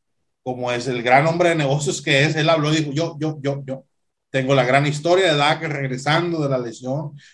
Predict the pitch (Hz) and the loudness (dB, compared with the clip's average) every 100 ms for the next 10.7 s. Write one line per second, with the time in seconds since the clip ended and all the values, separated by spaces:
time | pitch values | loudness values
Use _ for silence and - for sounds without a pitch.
0 | _ 139 151 156 165 160 143 139 135 143 | _ 2 2 4 4 4 0 -2 -4 0
1 | 147 190 175 147 143 135 131 156 156 156 | 0 0 -2 -2 -4 -2 0 0 -2 -4
2 | 143 139 131 127 135 139 - 151 151 147 | -4 -6 -6 -4 -4 -4 -6 -8 -8 -14
3 | _ _ _ - 127 139 120 - _ _ | _ _ _ -10 -4 -2 -4 -8 _ _
4 | _ 123 131 120 123 123 123 147 156 170 | _ -12 -10 -4 -2 -2 0 0 0 2
5 | 156 143 135 143 160 151 160 165 156 147 | 0 0 -6 -4 0 2 2 0 -2 0
6 | 139 131 127 127 143 165 156 143 127 139 | 0 -2 -4 -2 -2 -2 -4 -2 -2 -2
7 | 147 147 131 117 135 139 143 139 135 127 | -4 -4 -4 -2 -2 0 -2 -6 -8 -12
8 | - 120 131 127 117 113 110 117 127 131 | -4 0 0 -2 -10 -12 -8 -2 0 0
9 | 123 - _ _ _ _ _ _ _ 113 | -2 -10 _ _ _ _ _ _ _ -10
10 | 113 113 110 107 120 123 - | -10 -10 -12 -12 -12 -12 -16